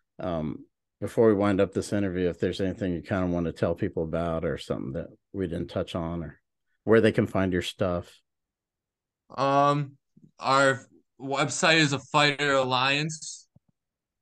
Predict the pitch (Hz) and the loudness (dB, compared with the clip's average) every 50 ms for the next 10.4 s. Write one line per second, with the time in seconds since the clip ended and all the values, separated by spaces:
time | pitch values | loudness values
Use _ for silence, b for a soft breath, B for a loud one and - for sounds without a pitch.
0 | _ _ _ 127 123 139 135 127 123 - 151 143 131 127 135 139 139 143 - _ | _ _ _ -4 0 4 4 4 4 2 2 2 2 2 2 0 -4 -8 -14 _
1 | _ _ _ _ _ _ _ _ _ _ _ _ _ _ _ _ _ _ _ _ | _ _ _ _ _ _ _ _ _ _ _ _ _ _ _ _ _ _ _ _
2 | _ _ _ _ _ _ _ _ _ _ _ _ _ _ _ _ _ _ - 120 | _ _ _ _ _ _ _ _ _ _ _ _ _ _ _ _ _ _ -8 -6
3 | 120 117 120 120 117 117 117 113 113 117 113 - - - 139 131 127 147 139 135 | -4 -2 0 0 2 2 2 0 -2 -6 -10 -12 -8 -6 -4 -2 0 2 4 4
4 | 131 131 127 127 127 127 127 120 117 110 101 _ _ _ _ _ _ _ _ _ | 4 6 4 4 4 4 4 2 0 -2 -6 _ _ _ _ _ _ _ _ _
5 | _ _ - 143 135 131 - - 147 131 131 131 131 131 - - - - - - | _ _ -6 -4 -4 -4 -2 2 2 4 4 4 2 2 -2 -6 -10 -10 -10 -10
6 | - - - _ - 120 120 120 120 120 120 120 120 117 113 113 110 - - _ | -12 -16 -18 _ -6 -4 -2 0 0 2 2 2 2 2 2 2 0 -4 -10 _
7 | _ _ _ _ _ _ _ _ _ _ _ _ _ _ _ _ _ _ _ _ | _ _ _ _ _ _ _ _ _ _ _ _ _ _ _ _ _ _ _ _
8 | _ _ _ _ _ _ _ _ _ _ _ _ _ - 123 117 113 110 120 131 | _ _ _ _ _ _ _ _ _ _ _ _ _ -8 -6 -6 -4 -4 -4 -4
9 | 127 - 135 123 135 135 135 127 127 - 135 123 120 120 117 113 113 110 117 120 | -4 -4 -2 0 0 0 0 -4 -4 -2 -2 0 2 2 2 0 0 0 0 0
10 | 123 127 127 - - - - | -2 -2 -6 -8 -12 -16 -20